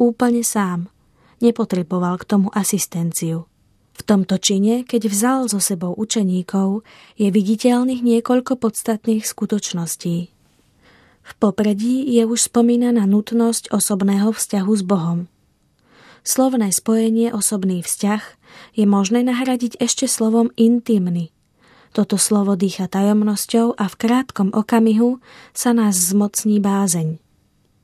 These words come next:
Ide tu o vzťah Boh a ja.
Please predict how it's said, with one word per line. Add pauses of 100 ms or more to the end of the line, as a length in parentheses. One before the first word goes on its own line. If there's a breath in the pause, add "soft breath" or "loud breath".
(140)
Ide
tu
o
vzťah
Boh (560)
a
ja.